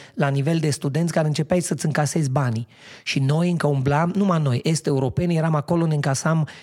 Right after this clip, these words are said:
cecurile cu bani cash și îi legam sub tășcuță să-i aducem acasă.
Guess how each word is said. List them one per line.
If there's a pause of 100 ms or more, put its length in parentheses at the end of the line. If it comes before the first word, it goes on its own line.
cecurile
cu
bani
cash (220)
și
îi
legam
sub
tășcuță
să-i
aducem
acasă.